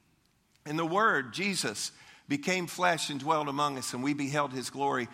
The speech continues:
the glory as of the only begotten of the Father, full of" what? And what? Come on, full of what? Grace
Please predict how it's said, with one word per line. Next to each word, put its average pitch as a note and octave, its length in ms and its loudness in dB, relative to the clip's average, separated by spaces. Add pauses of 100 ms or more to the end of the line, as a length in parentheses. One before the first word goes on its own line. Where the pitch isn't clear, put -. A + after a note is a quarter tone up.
(200)
the B2+ 80 -2
glory D3 420 0
as B2 160 -4
of B2 140 -4
the C3 180 -4
only G3 340 0
begotten F3 520 0
of C3+ 140 -4
the C3 100 -6
Father, A#2+ 540 0 (400)
full E3 300 -4
of" B2 100 -4
what? D3+ 220 -2 (1700)
And C3+ 160 0
what? D3+ 180 -2 (840)
Come D#3 120 0
on, A#2+ 120 0
full E3+ 320 -2
of C3 80 -2
what? D3+ 240 0 (580)
Grace D#3+ 500 0